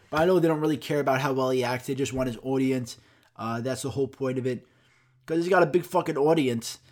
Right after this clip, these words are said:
I'm not really sure what his audience size. Why do I keep saying audience like that? Audience? I don't know what the fuck I'm saying. I don't really know how big it is. Um, like, how many followers he has on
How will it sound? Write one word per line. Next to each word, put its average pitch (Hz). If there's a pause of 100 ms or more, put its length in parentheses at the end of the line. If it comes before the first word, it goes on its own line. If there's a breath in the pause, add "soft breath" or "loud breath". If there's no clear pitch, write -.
(160)
I'm 135
not 147
really 151
sure 143
what 131
his 127
audience 127
size. 120 (220)
Why 131
do 160
I 165
keep 147
saying 123
audience 107
like 95
that? 87 (120)
Audience? 123
I 113
don't 110
know 95
what 117
the 123
fuck 131
I'm 117
saying. 117 (360 soft breath)
I 190
don't 208
really 196
know 185
how 156
big 131
it 117
is. 107 (500)
Um, 107 (960)
like, 113
how 120
many 139
followers 127
he 120
has 113
on 110